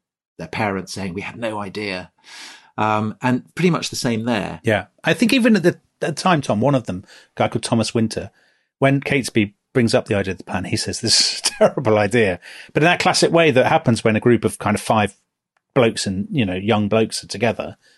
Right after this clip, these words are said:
Speaker 2: the others kind of shout him down, and he says, "Oh, okay, fine, I'll go along with it."
Speaker 1: And Catesby, as you said, is un-, everybody says he's unbelievably charismatic. So charismatic that he gets played by Kit Harington,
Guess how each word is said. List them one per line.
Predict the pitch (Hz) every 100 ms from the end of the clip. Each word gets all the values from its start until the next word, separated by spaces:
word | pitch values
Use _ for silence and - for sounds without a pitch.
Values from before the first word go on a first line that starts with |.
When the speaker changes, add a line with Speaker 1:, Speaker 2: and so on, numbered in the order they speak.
| -
Speaker 2:
the | 127
others | 120 117
kind | - 104
of |
shout | - 117 104
him | 98
down, | 110 104
and | 95
he | 104
says, | - 104
"Oh, | 98
okay, | 101 98
fine, | 87 98 87
I'll | 80
go | - 87
along | 92 92
with | -
it." | - - 156
Speaker 1:
And | 240 240
Catesby, | 233 165 170
as | 160
you |
said, | 147 110 -
is | 135 - -
un-, | 143 - -
everybody | 180 175 170 147 143
says | - 98
he's | 120 123
unbelievably | 117 120 127 117 113
charismatic. | 113 101 98 90 90 - _
So | - - 190 202
charismatic | 151 139 131 117 - 78 -
that | 104 -
he | 104
gets | 98 - -
played | - 101 -
by | 98
Kit | 95 113 -
Harington, | 101 95 95 95